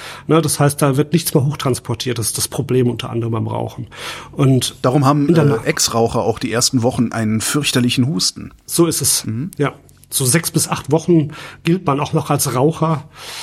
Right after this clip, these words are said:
Speaker 1: Und danach ist man langsam normaler.
Speaker 2: Ah.
Speaker 1: Je nachdem, wie lange man <laughs> geraucht hat.
Speaker 2: So, jetzt die, die, die Nasendusche. Ähm,
Speaker 1: Ja.
Speaker 2: d-, d-,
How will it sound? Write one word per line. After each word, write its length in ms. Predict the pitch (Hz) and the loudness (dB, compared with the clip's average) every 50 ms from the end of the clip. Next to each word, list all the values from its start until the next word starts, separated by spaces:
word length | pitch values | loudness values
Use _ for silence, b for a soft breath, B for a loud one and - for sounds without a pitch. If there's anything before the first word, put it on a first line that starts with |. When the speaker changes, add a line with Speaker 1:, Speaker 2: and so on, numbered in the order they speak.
| B B B B B | B B B B B
Speaker 1:
Und 420 | - 131 127 127 127 120 - - | 0 2 2 2 2 2 0 0
danach 580 | 135 131 135 151 147 143 139 143 139 - - - - - - - 156 131 | 2 4 4 4 4 4 4 2 0 -2 -6 -12 -14 -16 -14 -12 -10 -8
ist 140 | - - - | -6 -4 0
man 100 | - 151 | 0 2
langsam 580 | 135 139 147 143 - 151 139 135 127 127 131 - 117 - | 4 4 2 2 2 2 2 2 2 2 0 -2 -4 -2
normaler. 640 | 135 127 123 123 123 120 110 110 113 110 107 104 98 - - | 0 2 2 4 2 2 2 0 0 -2 -2 -4 -6 -8 -4
Speaker 2:
Ah. 140 | 120 117 110 | -2 2 2
Speaker 1:
Je 60 | 147 | 4
nachdem, 260 | 147 139 - - 123 | 2 2 0 0 0
wie 60 | 135 | 2
lange 180 | 131 135 135 143 | 2 4 4 4
man 160 | 127 143 127 | 4 4 2
<laughs> 20 | 123 | 0
geraucht 500 | - - - - - - - - - - | 0 -2 -2 -2 -2 -2 -2 -2 -2 -4
hat. 260 | - - - - - - | -2 -2 -4 -4 -6 -6
Speaker 2:
So, 120 | - - 170 | 0 2 4
jetzt 240 | 160 165 165 - - | 4 4 2 0 -2
die, 140 | 185 185 185 | -2 -4 -2
die, 220 | 160 185 196 - | -4 -6 -6 -2
die 120 | - 170 160 | 0 2 4
Nasendusche. 760 | 156 156 170 170 156 151 131 127 120 113 - 123 117 - - - | 4 4 4 4 2 2 2 2 0 0 -2 -4 -4 -6 -4 -2
Ähm, 320 | 143 143 143 139 139 139 - | 0 2 2 2 0 0 2
Speaker 1:
Ja. 220 | 180 165 147 - - - - | 2 2 2 2 -6 -14 -20
Speaker 2:
d-, 180 | 151 - - 156 | -20 -14 -14 -14
d-, 880 | - - - - _ - _ _ - _ _ _ _ _ - 151 180 | -14 -16 -20 -20 _ -20 _ _ -20 _ _ _ _ _ -16 -12 -8